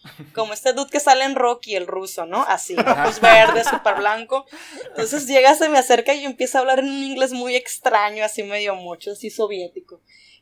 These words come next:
Speaker 2: Y me dice así como que, "Oh, you very fitness, very fitness." Y yo así como, "Sí, güey, es que, o sea, practico jiu-jitsu." Y el vato, "Ah, sí, sí, sí, yo voy al gym", me decía.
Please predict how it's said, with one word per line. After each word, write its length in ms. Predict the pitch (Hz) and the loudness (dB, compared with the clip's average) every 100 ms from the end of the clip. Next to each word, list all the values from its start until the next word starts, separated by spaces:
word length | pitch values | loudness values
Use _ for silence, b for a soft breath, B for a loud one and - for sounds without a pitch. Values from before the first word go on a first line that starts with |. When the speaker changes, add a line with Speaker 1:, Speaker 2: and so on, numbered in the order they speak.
| _ | _
Speaker 2:
Y 460 | 208 208 202 196 190 - - | -18 -14 -12 -12 -14 -18 -16
me 200 | 226 233 | -8 -8
dice 220 | 240 - | -6 -8
así 180 | 277 269 | -8 -8
como 360 | - 269 269 262 | -6 -6 -6 -4
que, 180 | 220 | -2
"Oh, 220 | 240 311 320 | 4 4 4
you 180 | 294 | 2
very 160 | 294 302 | 0 0
fitness, 540 | 302 294 294 208 208 | -2 -4 -4 -6 -10
very 180 | 208 240 | -4 -4
fitness." 520 | 247 262 240 214 202 | -6 -10 -10 -8 -10
Y 80 | 214 | -10
yo 60 | 196 | -12
así 200 | - 233 | -12 -10
como, 280 | 247 233 202 | -8 -6 -6
"Sí, 220 | - 359 | -6 -4
güey, 200 | 262 190 | -2 -4
es 140 | 185 | -4
que, 220 | 220 214 - | -4 -4 -6
o 40 | |
sea, 260 | - 196 185 | -2 0 0
practico 340 | 196 - 196 | -8 -6 -8
jiu-jitsu." 540 | 202 202 285 - 165 - _ | -6 -6 -6 -8 -14 -20 _
Y 80 | 226 | -4
el 60 | |
vato, 240 | 220 233 247 | -4 -2 -4
"Ah, 240 | 277 330 | -2 -4
sí, 160 | 311 311 | -6 -10
sí, 160 | 311 | -10
sí, 180 | - 262 | -10 -8
yo 140 | 233 240 | -4 -2
voy 160 | 247 | 0
al 120 | 262 | -2
gym", 200 | 233 240 | -4 -6
me 80 | 202 | -6
decía. 220 | 180 180 | -8 -8